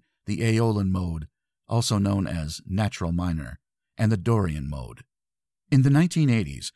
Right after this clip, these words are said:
a grave of an Eleanor Rigby was discovered in the graveyard of Saint Peter's Parish Church in Woolton, Liverpool, and a few yards, a few meters, away from that, another tombstone with the last name Mackenzie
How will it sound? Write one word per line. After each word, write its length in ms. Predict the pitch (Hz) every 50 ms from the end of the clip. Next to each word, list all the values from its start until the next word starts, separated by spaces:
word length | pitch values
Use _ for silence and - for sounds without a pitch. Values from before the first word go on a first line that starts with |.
| _ _ _ _
a 80 | - 113
grave 440 | 92 120 135 143 143 147 147 131 -
of 120 | 107 110
an 120 | 120 110
Eleanor 440 | - 123 131 135 131 120 120 113 107
Rigby 440 | 98 95 120 117 101 87 95 90 82
was 240 | 85 104 113 104 - - _
discovered 640 | - 120 120 - - - 139 127 98 85 65 - - - _ _ _ _ _ -
in 100 | 117 101
the 80 | 95
graveyard 600 | 87 80 117 123 127 127 113 120 120 120 117 113
of 120 | 117 110 -
Saint 240 | - 123 117 98 -
Peter's 300 | 113 113 104 107 104 -
Parish 380 | - 110 104 95 98 95 -
Church 380 | - - 107 92 85 - - - _ _ _ _ _ -
in 180 | 110 107 101
Woolton, 480 | 104 123 120 104 - - - - - - -
Liverpool, 600 | 101 113 104 95 85 - 92 - 50 50 50 _ _ _ _ _ _ _ _ -
and 140 | - 120 120
a 40 |
few 200 | 127 - 151 160
yards, 560 | 156 143 135 123 117 110 110 104 98 - - -
a 60 | - 90
few 180 | - 104 95
meters, 560 | 90 87 95 98 80 69 57 - - - - - _ _ _ _ _ -
away 220 | 113 104 107 104
from 200 | 101 - - 98
that, 300 | 98 110 92 71 - - _ _ _ _ _ _ _ _ _ -
another 300 | - 110 131 139 160 160
tombstone 640 | - - 156 151 139 127 - - 131 131 131 127 127
with 140 | 120 107 90
the 80 | 104
last 380 | 92 87 107 113 120 123 - -
name 340 | 107 110 110 110 107 98 -
Mackenzie 640 | 110 - - - 127 110 98 - 67 73 69 - _